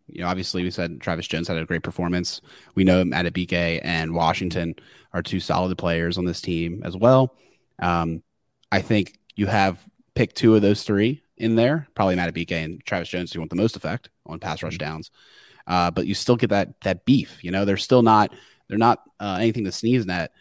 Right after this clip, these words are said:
Speaker 1: if they do try to, uh, you know, run or surprise you on a draw play or something. I mean, they're, they're good, uh, quality players that will really allow the outside linebackers and pass rush specialists to get good opportunities.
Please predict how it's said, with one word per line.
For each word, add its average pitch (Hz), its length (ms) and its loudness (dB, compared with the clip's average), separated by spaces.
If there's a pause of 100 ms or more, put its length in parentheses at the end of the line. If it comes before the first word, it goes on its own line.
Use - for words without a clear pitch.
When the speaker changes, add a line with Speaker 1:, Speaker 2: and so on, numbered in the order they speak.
(240)
Speaker 1:
if - 140 -10
they 98 140 0
do 107 220 -2
try 98 240 2
to, 87 320 -4 (360)
uh, 71 240 -10 (220)
you - 80 -12
know, 73 120 -10
run 90 340 -2
or 76 160 -8 (320)
surprise 92 440 -4
you 90 100 -6
on 85 80 -6
a 82 40 -8
draw 87 160 -2
play 90 140 -4
or 85 80 -4
something. 85 400 -8 (160)
I 98 60 -2
mean, 98 120 0
they're, 113 280 2 (420)
they're 127 260 6
good, 131 380 4 (300)
uh, 85 300 -4
quality 110 460 4
players 107 440 2
that 90 200 -4 (300)
will 92 240 0
really 123 220 8
allow 104 440 4
the 95 140 -2
outside 95 380 0
linebackers 90 800 -4
and 85 380 -8
pass 101 220 -4
rush 92 100 -6
specialists 90 540 -6
to 82 280 -8 (140)
get 95 140 -4
good 101 120 2
opportunities. 95 760 -2